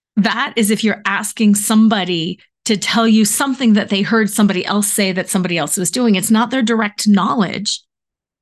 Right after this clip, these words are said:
It is that they heard somebody else talk about it. That's hearsay. One of the objections is asked and answered. Objection, asked and answered. You can't keep hammering away,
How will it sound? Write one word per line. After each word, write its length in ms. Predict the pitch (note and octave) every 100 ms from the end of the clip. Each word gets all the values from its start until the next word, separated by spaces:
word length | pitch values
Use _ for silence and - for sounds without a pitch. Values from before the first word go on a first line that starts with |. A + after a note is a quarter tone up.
| _
It 80 | A3+
is 220 | G#3 G3+
that 180 | - -
they 340 | G3 F#3+ A#3 C4+
heard 540 | A3+ - C4 G3+ F#3+
somebody 320 | - G3 G3
else 300 | - F#3 -
talk 260 | - A3 G#3
about 220 | G3+ G#2+
it. 80 | -
That's 280 | G3+ G3+ -
hearsay. 480 | G#3+ G3 - - - _ _ _ _ _ _ _ _ _ _ _ - - _ _
One 280 | A#3+ C4+ D4+
of 80 | E4+
the 140 | C#4
objections 720 | F#3 E3+ F#3+ - - E3+ F3 -
is 460 | - F#3+ F3+ F3+ - -
asked 480 | F3+ F#3 - - - -
and 140 | G3
answered. 540 | F#3 F#3 F#3+ - - - _ _ _ _ _ _ _ _ _ _ _ _ _
Objection, 800 | F#3 E3+ F3+ - A#3+ A3 A3+ - _
asked 400 | F#3 F#3+ - -
and 140 | G3+ -
answered. 460 | F3 F#3 - G#3 _ _ _ _ _ _ _ _ _
You 100 | A3+
can't 280 | G#3 A#3+ B3
keep 200 | B3 A3
hammering 540 | - A#3+ A3 G#3 G3
away, 400 | G#3 G#3+ G#3 F#3+